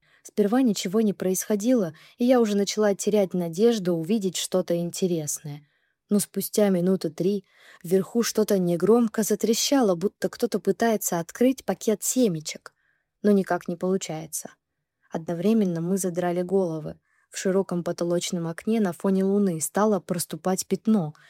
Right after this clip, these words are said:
Оно быстро увеличивалось, пока не превратилось во вполне человеческую фигуру, после чего неспешно опустилась на пол,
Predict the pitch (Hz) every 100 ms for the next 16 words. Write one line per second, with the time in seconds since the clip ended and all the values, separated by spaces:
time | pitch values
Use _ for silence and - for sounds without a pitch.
0 | _ _ - 185 170 147 180 - 165 160
1 | 147 156 180 - 214 175 170 - 165 220
2 | 240 190 165 160 - 226 214 180 - -
3 | - 175 190 - 185 180 185 214 277 -
4 | 285 247 170 175 180 196 - 214 196 254
5 | 226 302 247 160 - _ _ _ _ _
6 | 190 196 190 - 180 180 240 254 170 165
7 | - 190 196 175 160 180 - - 170 165
8 | - 156 151 208 247